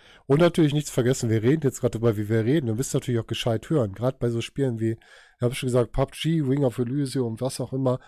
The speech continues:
wo du halt auch Bewegung von Gegnern hören musst, wo die gerade sind.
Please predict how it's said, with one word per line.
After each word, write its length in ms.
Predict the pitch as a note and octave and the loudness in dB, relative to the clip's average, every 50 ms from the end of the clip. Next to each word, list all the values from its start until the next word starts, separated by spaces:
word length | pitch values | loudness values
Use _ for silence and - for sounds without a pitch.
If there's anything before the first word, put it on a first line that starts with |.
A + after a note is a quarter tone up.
| - - - - - | -20 -20 -20 -6 0
wo 120 | - B2+ | 2 4
du 100 | C#3 C#3 | 4 4
halt 160 | C3 F3+ - - | 4 2 2 0
auch 120 | D3 A#2+ | -2 -4
Bewegung 560 | - - B2+ A2+ - B2+ C#3+ E3+ - F3+ C#3+ | -2 0 -2 0 2 2 0 2 2 0 -2
von 200 | - - B2+ A2+ | -2 -4 -6 -4
Gegnern 380 | G#2+ C3+ F3 - - C#3+ B2 A2 | -2 -2 -4 -2 0 0 0 0
hören 200 | G#2+ A2+ G#2+ G2 | 0 -2 -2 -4
musst, 260 | G2+ G#2+ G#2+ - - | -4 -6 -6 -6 -4
wo 20 | |
die 120 | B2 A#2 A2 | -4 -4 -4
gerade 260 | - G#2+ A2 G2+ G#2+ | -2 -2 -2 -2 -2
sind. 360 | - D#3 G3+ F#3 C3 - - | 0 0 0 0 -2 -6 -14